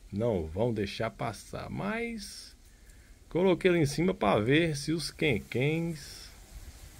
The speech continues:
comem carne. Que outro dia desse eu coloquei uns pedaços ali e eles vieram comer. Alguns já deram umas beliscadas ali, mas saiu fora.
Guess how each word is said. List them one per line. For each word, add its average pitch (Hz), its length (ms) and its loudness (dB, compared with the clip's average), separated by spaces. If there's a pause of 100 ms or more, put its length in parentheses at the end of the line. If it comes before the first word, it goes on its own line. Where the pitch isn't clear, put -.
(800)
comem 208 400 8
carne. 143 560 4 (920)
Que 127 80 2
outro 156 280 6
dia 143 160 6
desse 143 240 4
eu 151 60 4
coloquei 139 360 6
uns 139 100 4
pedaços 113 520 2
ali 151 380 2 (840)
e 95 120 2
eles 151 240 6
vieram 160 300 6
comer. 143 460 0 (840)
Alguns 196 460 2
já 196 140 6
deram 160 240 6
umas 139 100 6
beliscadas 117 680 0
ali, 113 200 0
mas 175 340 -2 (2250)
saiu 107 300 2
fora. 135 380 -6